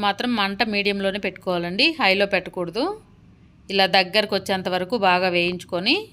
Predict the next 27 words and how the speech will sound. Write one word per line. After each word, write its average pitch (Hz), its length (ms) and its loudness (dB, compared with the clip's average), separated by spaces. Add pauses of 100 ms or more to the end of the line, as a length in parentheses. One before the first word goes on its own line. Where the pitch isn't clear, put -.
(600)
ఇప్పుడు 240 300 2 (440)
మరి 214 200 4
కాస్త 262 420 4
నెయ్యిని 202 280 0
వేసుకుందామండి. 175 640 -4 (1120)
మనకి 208 360 2
నెయ్యి 220 300 6
ఎంత 214 200 -2 (100)
వేసుకుంటే 233 460 0
అంత 202 160 -6 (120)
టేస్ట్ 214 340 0
బాగుంటుందండి, 185 640 0 (140)
అలాగే 190 360 2
ప్యాన్ 190 280 2
కతుక్కోకుండా 185 680 -4 (420)
మనకి 196 260 2 (120)
బిస్కెట్ 202 400 0 (120)
హల్వా 190 260 4 (380)
చాలా 185 360 4
బాగుంటుందండి. 185 680 0 (560)
మనం 208 180 2 (100)
గోధుమ 233 320 6 (120)
పిండితోటి 202 520 2 (140)
హల్వా 196 260 4 (120)
చేస్తే 196 280 -2 (120)
ఎంత 190 180 -4 (100)
రుచిగా 196 300 0